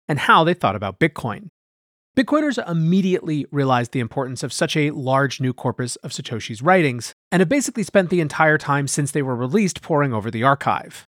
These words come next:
Nick Carter, for example, tweeted, "Wait, there's an insane amount of new Satoshi lore in these emails. This is my Dead Sea Scrolls." For example, Satoshi was ambitious about Bitcoin scaling.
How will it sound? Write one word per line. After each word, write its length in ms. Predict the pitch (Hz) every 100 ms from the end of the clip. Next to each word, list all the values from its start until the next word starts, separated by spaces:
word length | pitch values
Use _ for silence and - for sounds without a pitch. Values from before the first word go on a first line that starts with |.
| _ -
Nick 140 | 120
Carter, 280 | - 156 160
for 140 | 160 180
example, 360 | 143 170 160
tweeted, 420 | - 175 156 156 - _
"Wait, 260 | 147 147 -
there's 200 | 135 131
an 80 | 147
insane 460 | 139 - 208 214
amount 240 | 202 175 170
of 60 |
new 120 | 139 110
Satoshi 540 | - - 185 - 165
lore 180 | 123 117
in 80 | 120
these 180 | 139
emails. 580 | 185 190 117 - - - _ -
This 340 | 214 190 170
is 140 | - 151
my 140 | 190
Dead 240 | 143 101 -
Sea 140 | 113
Scrolls." 640 | - 147 135 110 - - - _ _ _
For 140 | 120
example, 440 | 123 208 247 104 - _
Satoshi 440 | - 170 269 277 196
was 180 | 165 196
ambitious 460 | 175 254 - 180
about 240 | 175 214 -
Bitcoin 400 | 117 - 107 98
scaling. 400 | - 180 113